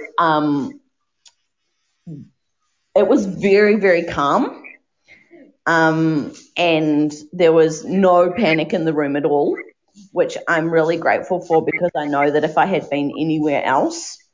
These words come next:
um, and with anybody else potentially, I know that there would have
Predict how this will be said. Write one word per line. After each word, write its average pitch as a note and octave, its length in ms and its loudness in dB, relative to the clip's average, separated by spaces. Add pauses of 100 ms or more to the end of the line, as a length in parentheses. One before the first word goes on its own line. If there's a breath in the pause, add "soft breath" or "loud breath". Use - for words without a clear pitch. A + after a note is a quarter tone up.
(380)
um, D3 560 0
and C#3+ 440 0
with B3 220 0
anybody A#3 480 2
else A3 240 0
potentially, G3+ 640 -2
I E3 160 0
know D#3 220 2
that C#3 240 -8
there D#3 140 2
would D3+ 160 0
have D3 100 -4